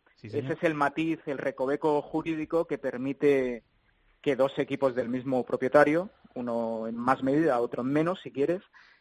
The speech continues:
Speaker 2: eh, estén inmersos en cuartos de final. Eh, es un tema ético seguramente que da para un debate. En cuanto a los cuartos de final, la Lazio, lo decía muy bien David,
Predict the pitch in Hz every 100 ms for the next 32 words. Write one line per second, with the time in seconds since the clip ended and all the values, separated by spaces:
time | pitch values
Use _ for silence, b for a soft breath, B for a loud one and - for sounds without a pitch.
0 | _ - 151 123 117 113 - 131 139 135
1 | 127 127 143 143 131 131 127 123 117 110
2 | 110 104 - - - - - - - 160
3 | 170 165 147 143 165 160 151 135 135 135
4 | 143 131 123 131 127 123 120 113 - _
5 | _ _ - 143 131 147 139 139 135 135
6 | 127 - 160 160 170 151 - 139 117 110
7 | _ b b b b _ _ _ 156 151
8 | 151 175 - 190 180 165 151 170 160 147
9 | 143 131 139